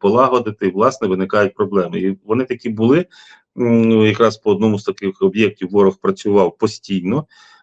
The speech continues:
е, все відбивали, але уламок потрапив, пожежа,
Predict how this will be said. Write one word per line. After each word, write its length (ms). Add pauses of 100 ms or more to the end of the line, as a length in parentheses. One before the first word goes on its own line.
(140)
е, 160
все 220
відбивали, 720
але 160
уламок 420
потрапив, 580
пожежа, 540